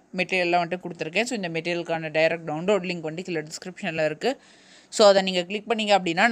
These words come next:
நம்மளோட வெப்சைட் ஓப்பன் ஆகும். So, நீங்க அதுல,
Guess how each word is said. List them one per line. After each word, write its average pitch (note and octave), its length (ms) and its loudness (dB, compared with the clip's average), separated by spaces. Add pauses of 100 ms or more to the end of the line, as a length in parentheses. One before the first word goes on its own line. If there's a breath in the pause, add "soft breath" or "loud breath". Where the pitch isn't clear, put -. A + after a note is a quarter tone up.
நம்மளோட F#3+ 440 4
வெப்சைட் G#3+ 360 2
ஓப்பன் E3+ 200 0
ஆகும். F3+ 240 0
So, A3 160 2
நீங்க E3+ 280 2
அதுல, E3+ 360 2